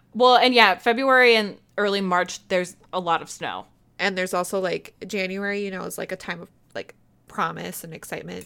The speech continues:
Speaker 2: for, like, a new year, but still there's kind of those January blues. But then you kinda, you're like, "Okay, whatever," but at least, and then it, by Fe-, February, it's like, there's no end in sight.
Speaker 1: Right. I don't
Speaker 2: So,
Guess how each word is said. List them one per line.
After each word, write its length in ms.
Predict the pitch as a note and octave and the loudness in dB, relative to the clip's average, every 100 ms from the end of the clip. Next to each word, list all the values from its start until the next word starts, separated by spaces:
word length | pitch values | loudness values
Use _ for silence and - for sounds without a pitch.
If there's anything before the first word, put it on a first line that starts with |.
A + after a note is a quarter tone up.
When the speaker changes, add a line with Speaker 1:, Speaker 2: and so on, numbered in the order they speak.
| _ | _
Speaker 2:
for, 140 | F#3+ | -14
like, 320 | F#3 - - - _ _ _ | -12 -14 -16 -20 _ _ _
a 100 | F3+ | -12
new 120 | F3+ | -10
year, 520 | E3+ E3 D#3+ F3+ A3 - | -10 -10 -8 -8 -10 -10
but 160 | F3+ - | -10 -8
still 180 | - E3 | -8 -8
there's 200 | D#3+ D#3+ | -8 -10
kind 160 | - E3 | -12 -12
of 80 | |
those 140 | D#3+ F3+ | -12 -12
January 400 | E3 E3 E3+ E3+ | -12 -12 -12 -12
blues. 400 | - F3 F3 - | -12 -12 -12 -10
But 100 | F#3+ | -8
then 100 | A3+ | -8
you 80 | B3+ | -8
kinda, 340 | B3 G#3 F3+ _ _ _ _ _ | -10 -10 -14 _ _ _ _ _
you're 80 | F#3+ | -8
like, 140 | F3 | -4
"Okay, 260 | A3 B3 A3+ | -2 -2 -2
whatever," 380 | F#3+ E3+ F3 E3 | -4 -4 -6 -8
but 120 | E3 | -8
at 100 | C3 | -8
least, 140 | E3 - | -12 -12
and 180 | F3 F3 | -12 -10
then 200 | E3+ E3 - | -12 -12 -10
it, 240 | F#3 - | -10 -6
by 100 | G#3 | -6
Fe-, 120 | G3+ | -4
February, 500 | F#3+ A#3 A3 F#3+ E3 | -4 -2 0 0 -2
it's 120 | D#3+ | -4
like, 120 | E3+ D#3+ | -10 -10
there's 160 | F#3+ | -12
no 100 | F#3 | -10
end 140 | - - | -14 -14
in 120 | - | -18
sight. 240 | - - - _ _ _ _ _ _ _ _ | -18 -20 -20 _ _ _ _ _ _ _ _
Speaker 1:
Right. 300 | D#3+ C#3+ - - _ _ - - _ _ - - - - - - | -12 -10 -14 -20 _ _ -20 -20 _ _ -20 -20 -20 -20 -20 -6
I 80 | D4 | -2
don't 80 | |
Speaker 2:
So, 40 | G4 | 2